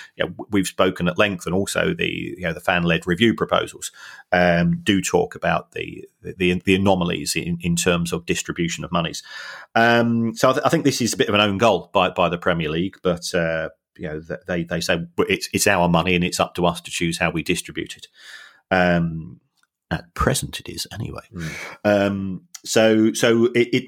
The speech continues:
Speaker 1: uh, if Norwich go down, um, they do not get, uh, uh,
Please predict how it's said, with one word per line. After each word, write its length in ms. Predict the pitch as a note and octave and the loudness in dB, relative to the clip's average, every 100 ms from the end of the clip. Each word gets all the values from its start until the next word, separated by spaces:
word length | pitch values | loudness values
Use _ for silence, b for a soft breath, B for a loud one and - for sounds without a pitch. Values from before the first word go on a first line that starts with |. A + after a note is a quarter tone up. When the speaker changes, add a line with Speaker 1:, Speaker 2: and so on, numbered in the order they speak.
| - | -6
Speaker 1:
uh, 360 | A#2 - A2 A2 | -8 2 4 4
if 100 | A2+ | 2
Norwich 300 | C3+ D#3+ B2 | 4 4 4
go 160 | - G#2 | 2 2
down, 520 | F#2+ G#2 G2+ G2+ G2+ - _ - | 4 4 2 0 -6 -12 _ -4
um, 400 | F2+ F2+ F2+ F2+ | 0 0 0 0
they 160 | G#2 G#2 | 2 2
do 160 | A2 | 2
not 340 | G#2 A2+ - - | 4 2 2 0
get, 320 | G2+ - - | 0 0 -2
uh, 160 | F#2 | -2
uh, 100 | F#2 | -2